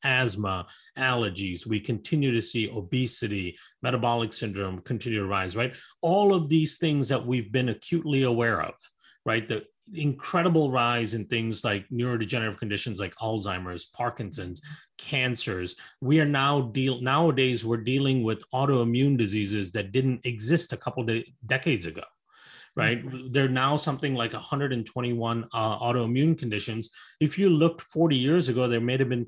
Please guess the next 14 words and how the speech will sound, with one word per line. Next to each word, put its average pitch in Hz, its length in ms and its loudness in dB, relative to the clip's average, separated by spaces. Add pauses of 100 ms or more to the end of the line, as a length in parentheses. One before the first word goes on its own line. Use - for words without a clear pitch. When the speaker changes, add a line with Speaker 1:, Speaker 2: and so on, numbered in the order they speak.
Speaker 1:
thirty, 165 380 2 (720)
right? 139 180 0
So 151 80 2
we've 156 260 4
created 156 800 4
diseases 120 640 2
that 113 200 2
we 120 120 4
now 113 320 2
have 110 160 -2
to 110 80 -8
deal 117 240 2
with 110 180 -2
chronically. 131 800 -4